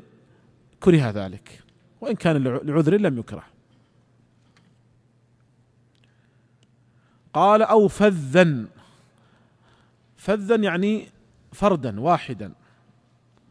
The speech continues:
وهو يشير بهذا إلى صلاة المنفرد خلف الصف، صلاة المنفرد خلف الصف.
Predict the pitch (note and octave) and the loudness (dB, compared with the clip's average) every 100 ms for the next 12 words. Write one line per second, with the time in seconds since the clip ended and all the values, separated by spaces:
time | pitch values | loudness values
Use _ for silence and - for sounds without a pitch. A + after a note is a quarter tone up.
0 | _ _ _ _ _ _ - B2+ D3+ - | _ _ _ _ _ _ -10 -4 -4 -2
1 | G3+ F#3+ D3 C3 F3 F#3+ F#3 F#3+ F#3+ G3 | 0 0 0 -2 0 0 0 -2 -2 -4
2 | - _ _ _ _ _ _ _ _ E3+ | -6 _ _ _ _ _ _ _ _ -8
3 | D#3+ D3+ - D#3 F#3 F3 - C3+ B2+ B2 | -6 -6 -4 -2 0 -2 -4 -6 -6 -8
4 | - F3 E3 D3+ F3 F3+ _ _ _ - | -6 -2 -2 -2 -6 -8 _ _ _ -10
5 | D3+ - A2+ A2 - _ _ _ _ _ | -8 -8 -14 -16 -20 _ _ _ _ _
6 | _ _ _ _ _ _ _ _ _ _ | _ _ _ _ _ _ _ _ _ _
7 | _ _ _ _ _ _ _ _ _ _ | _ _ _ _ _ _ _ _ _ _
8 | _ _ _ _ _ _ _ - B2+ D#3 | _ _ _ _ _ _ _ -14 -4 -4
9 | D3+ B2+ A#2 C#3+ D3 B2+ C#3+ D3+ - B2 | -4 -6 -6 -6 -6 -4 -6 -8 -10 -10
10 | G#2+ - F#2 _ | -12 -16 -20 _